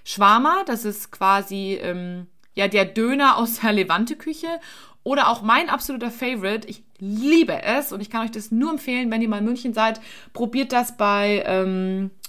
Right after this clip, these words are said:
ja, das ist immer cool, wenn man's dann sagen will und nicht mehr weiß, beim Neni, jetza, in den twenty-five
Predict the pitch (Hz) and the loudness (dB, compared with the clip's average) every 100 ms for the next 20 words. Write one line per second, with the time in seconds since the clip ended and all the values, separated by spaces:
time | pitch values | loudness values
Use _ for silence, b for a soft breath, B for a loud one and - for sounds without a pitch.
0 | - - - - 196 196 196 185 - 233 | -20 -20 -20 -8 -4 -4 -4 -8 -4 -2
1 | 202 185 185 - 185 185 185 196 220 208 | -2 -2 -6 -6 -6 -4 -4 -2 0 0
2 | 208 208 202 180 185 180 233 262 294 262 | 0 0 -4 -4 0 2 2 2 2 4
3 | 285 269 180 - - 226 233 170 156 B | 4 4 4 0 -4 -4 0 -2 -2 B
4 | B B - 233 247 233 262 277 285 277 | B B -4 -2 0 -2 -4 -4 -4 -4